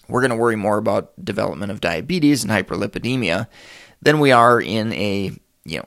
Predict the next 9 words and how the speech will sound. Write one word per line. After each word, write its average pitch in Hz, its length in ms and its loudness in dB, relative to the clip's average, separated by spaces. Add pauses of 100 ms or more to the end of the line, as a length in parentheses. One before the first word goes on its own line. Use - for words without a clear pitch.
(160)
eighty-five-year-old 101 1000 0
that 85 160 -2
we're 90 80 -6
using 101 420 -6
it 90 140 -10
for - 360 -8
dementia-related - 880 -8
psychosis. - 760 -6
So, 95 400 -2